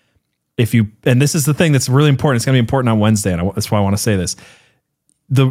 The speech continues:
the bloodlines in the Old Testament are incredibly, incredibly, incredibly important, and they're very thorough. From the ha-, from the line of Shem come the Semitic lines.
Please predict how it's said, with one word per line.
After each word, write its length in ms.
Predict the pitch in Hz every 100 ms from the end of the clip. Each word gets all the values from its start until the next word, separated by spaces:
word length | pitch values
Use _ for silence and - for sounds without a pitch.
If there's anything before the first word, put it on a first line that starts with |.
| 131
the 320 | 127 120 107 - _
bloodlines 760 | 131 135 160 175 196 208 - - -
in 380 | 127 117 110 -
the 200 | 135 117
Old 260 | 113 123 143
Testament 480 | 127 123 - 151 -
are 200 | 117 113
incredibly, 800 | 110 107 - - 127 135 139 131
incredibly, 420 | 107 127 120 117
incredibly 400 | 110 117 110 107
important, 480 | 95 - 101 85 82 _ _ _ -
and 180 | 117 113
they're 140 | 110
very 380 | 98 117 123 120
thorough. 580 | 120 - 101 85 82 - _ _ _ _ _ _ _ _ -
From 240 | 160 185
the 100 | 214
ha-, 240 | 160 180 -
from 260 | 175 196
the 60 | 208
line 220 | 185 185
of 80 | 147
Shem 460 | - 180 143 113
come 200 | 107 131
the 60 | 120
Semitic 600 | - 113 113 110 - - _ -
lines. 500 | 92 78 71 -